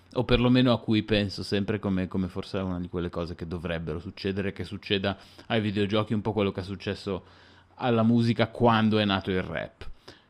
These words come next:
eh, o comunque l'hip hop in generale, cioè il fatto che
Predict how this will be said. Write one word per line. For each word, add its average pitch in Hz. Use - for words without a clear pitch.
eh, 82
o -
comunque 87
l'hip 92
hop -
in 73
generale, 82
cioè 95
il 95
fatto 104
che 107